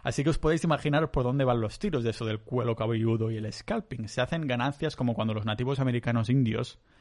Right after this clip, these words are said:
cortaban el cuero cabelludo de sus víctimas. Am, se tira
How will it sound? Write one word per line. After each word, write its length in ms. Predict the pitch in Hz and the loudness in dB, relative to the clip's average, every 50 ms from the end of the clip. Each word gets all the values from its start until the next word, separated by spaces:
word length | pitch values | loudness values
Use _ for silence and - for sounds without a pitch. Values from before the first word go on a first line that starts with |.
| _ _ _ - | _ _ _ -8
cortaban 540 | - 113 101 117 - - 123 127 127 127 123 | -6 -4 -4 -2 0 2 2 2 2 2 0
el 100 | 117 113 | -2 -2
cuero 220 | - 131 113 120 | -2 -2 -2 0
cabelludo 560 | 110 120 113 113 110 110 110 113 117 131 - | 0 0 -2 0 -2 -2 -2 -2 -2 -4 -4
de 280 | - 139 113 107 107 107 | -6 -4 -4 -2 -2 -4
sus 460 | - - - 107 107 101 - - - - - - - - - _ - - | -4 -6 -6 -6 -6 -8 -10 -14 -18 -20 -20 -20 -20 -20 -20 _ -18 -14
víctimas. 760 | - 113 107 - 113 - - - 123 123 123 127 123 - - - - - - - - - - - - - - - - | -12 -6 -4 -6 -6 -6 -10 -10 -10 -10 -10 -10 -12 -14 -18 -20 -20 -20 -20 -20 -20 -18 -16 -16 -14 -14 -12 -10 -6
Am, 420 | 117 110 107 107 107 110 - - - - - - _ - - _ | -4 -2 -2 -2 -2 -2 -4 -6 -10 -18 -20 -20 _ -20 -20 _
se 300 | - - - - - 139 | -20 -18 -12 -4 -4 -2
tira 460 | 131 - 190 202 202 202 214 226 - | 0 0 2 4 4 2 2 0 -6